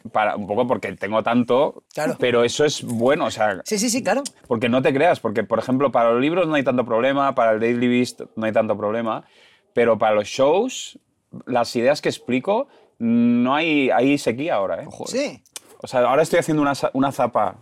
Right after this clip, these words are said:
Speaker 1: muy fuerte esta semana, porque tengo tres shows en Andalucía, y el último show de este viernes en Barcelona noté como, todo esto ya lo he explicado mucho, y no hay mucho, no hay jugadores
Speaker 3: Ujú.
Speaker 1: de la cantera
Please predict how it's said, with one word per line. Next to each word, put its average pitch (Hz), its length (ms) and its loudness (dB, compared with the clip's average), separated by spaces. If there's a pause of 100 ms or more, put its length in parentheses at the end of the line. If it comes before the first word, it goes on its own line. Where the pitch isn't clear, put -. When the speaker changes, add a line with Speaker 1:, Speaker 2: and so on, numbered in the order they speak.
(140)
Speaker 1:
muy 139 180 4
fuerte 131 500 0 (140)
esta 127 240 -2
semana, 117 380 -2 (140)
porque 113 200 0
tengo 123 200 2
tres 131 180 0
shows 123 400 0 (220)
en 110 120 -6
Andalucía, 110 640 2 (340)
y 117 180 0
el 104 140 0
último 127 300 2
show 127 220 2
de 120 80 4
este 120 160 2
viernes 117 340 2
en 104 100 -4
Barcelona 113 400 0
noté 113 480 -2
como, 117 300 2 (360)
todo 139 160 2
esto 151 200 -2
ya 151 60 6
lo 131 60 6
he - 20 -4
explicado 113 300 0
mucho, 104 360 -2 (380)
y 117 100 0
no 131 160 2
hay 160 120 0
mucho, 107 560 0
no 139 100 2
hay 156 100 0
jugadores 107 680 2
Speaker 3:
Ujú. 156 80 -12
Speaker 1:
de 110 80 0
la 104 100 -2
cantera 104 540 -6